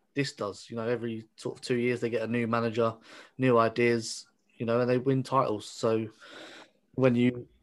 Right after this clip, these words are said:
put the arguments for and against it, you don't have a leg to stand on. So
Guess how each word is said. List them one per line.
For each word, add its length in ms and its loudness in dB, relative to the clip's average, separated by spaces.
put 100 6
the 80 8
arguments 460 6
for 240 6
and 80 4
against 360 2
it, 140 2
you 180 0
don't 160 6
have 120 4
a 20 4
leg 200 4
to 60 -8
stand 320 0
on. 200 -6
So 400 4